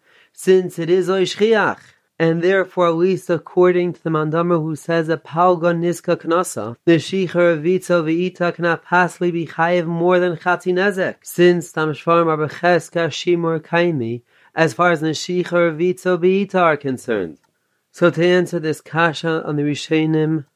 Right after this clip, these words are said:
we find two basic Mahalchim in the Mefarshim. The first Mahalch is based on that, that we mentioned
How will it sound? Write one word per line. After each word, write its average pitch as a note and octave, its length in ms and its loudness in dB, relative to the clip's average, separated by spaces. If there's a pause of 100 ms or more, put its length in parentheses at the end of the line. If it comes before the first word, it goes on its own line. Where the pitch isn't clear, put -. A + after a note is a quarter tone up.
(380)
we D3+ 140 2
find D#3 440 2
two D#3+ 280 -2
basic D3+ 540 -2
Mahalchim D#3 560 -2
in D3+ 60 -4
the D3+ 60 -4
Mefarshim. D3 720 -2 (340)
The C#3+ 100 2
first D#3+ 320 0
Mahalch D3 420 -2
is C#3 140 -8
based D3+ 320 -2
on C#3+ 140 -2
that, C#3+ 160 -2
that C3+ 60 -4
we C#3+ 120 0
mentioned C#3+ 720 -2